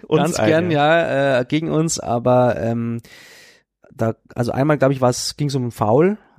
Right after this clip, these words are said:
Speaker 2: äh, in der ersten Halbzeit und ich glaub, in der zweiten ging's sogar um Handspiel und, äh, das hätte ich gern nochmal gesehen. Gibt's halt jetzt kein V A R mehr in der dritten Liga, aber irgendwie hat er alles gegen uns gepfiffen, so, so fifty fifty Entscheidungen leider.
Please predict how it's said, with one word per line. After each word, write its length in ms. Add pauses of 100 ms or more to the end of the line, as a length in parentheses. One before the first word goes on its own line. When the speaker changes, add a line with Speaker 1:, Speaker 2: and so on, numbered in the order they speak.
(160)
Speaker 2:
äh, 140
in 60
der 80
ersten 180
Halbzeit 200
und 60
ich 80
glaub, 120
in 60
der 60
zweiten 300
ging's 140
sogar 160
um 120
Handspiel 560
und, 280
äh, 120
das 140
hätte 120
ich 80
gern 140
nochmal 240
gesehen. 440 (1800)
Gibt's 220
halt 140
jetzt 260
kein 180
V 160
A 40
R 200
mehr 120
in 40
der 80
dritten 260
Liga, 300
aber 520
irgendwie 560
hat 100
er 140
alles 800
gegen 200
uns 140
gepfiffen, 640
so, 240
so 100
fifty 280
fifty 240
Entscheidungen 500
leider. 320